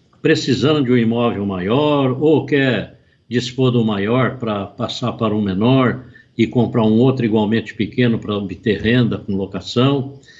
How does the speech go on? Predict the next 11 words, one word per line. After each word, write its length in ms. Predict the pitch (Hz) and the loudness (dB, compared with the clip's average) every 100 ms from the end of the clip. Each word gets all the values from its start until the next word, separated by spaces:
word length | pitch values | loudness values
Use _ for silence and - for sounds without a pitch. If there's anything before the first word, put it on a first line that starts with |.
| - - 123 | -20 -8 -2
Então, 400 | 123 160 190 208 | -2 0 2 2
é 100 | 208 | 2
um 760 | 208 214 202 185 156 135 113 | 4 4 4 4 4 2 2
segmento 720 | - - 160 131 131 185 180 | -2 -2 0 2 2 2 -2
sempre 480 | 139 - 180 180 165 | -10 -4 0 0 0
muito 560 | 135 139 180 214 202 139 | -2 0 2 2 0 -4
aquecido. 640 | 131 127 - - 98 82 - _ | -4 -4 -6 -6 -6 -6 -16 _
E 180 | 214 233 | 0 2
nesses 440 | 143 127 127 107 | 2 2 0 0
últimos 440 | 135 135 160 160 123 | 0 0 -2 0 2
meses 640 | 131 175 196 - - | 2 2 0 -8 -20